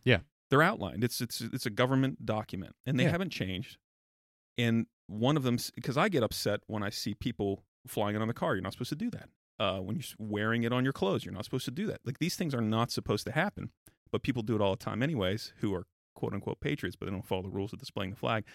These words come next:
Speaker 2: But it's interesting because now people do it all the time,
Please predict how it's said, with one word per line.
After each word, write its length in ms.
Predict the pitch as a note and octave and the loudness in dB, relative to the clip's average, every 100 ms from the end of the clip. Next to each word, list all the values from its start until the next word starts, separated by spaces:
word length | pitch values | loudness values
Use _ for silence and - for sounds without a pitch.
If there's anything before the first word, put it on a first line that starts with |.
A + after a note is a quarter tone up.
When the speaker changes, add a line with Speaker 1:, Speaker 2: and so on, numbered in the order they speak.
| - - - | -20 -12 -2
Speaker 2:
But 80 | A2 | 0
it's 100 | D#3+ | 2
interesting 480 | D#3+ C#3+ - G2 - _ _ _ _ _ - | 2 0 -2 -4 -4 _ _ _ _ _ -6
because 560 | - - G#2 G#2 - - - | -4 2 2 2 -2 -6 -12
now 320 | - A#2 C#3 | -4 0 2
people 300 | - C3 A2+ | 2 0 0
do 180 | G2 G#2+ | 2 4
it 60 | G#2+ | 4
all 140 | G2+ | 2
the 80 | G2+ | 0
time, 420 | - F#2+ F#2+ | -2 0 0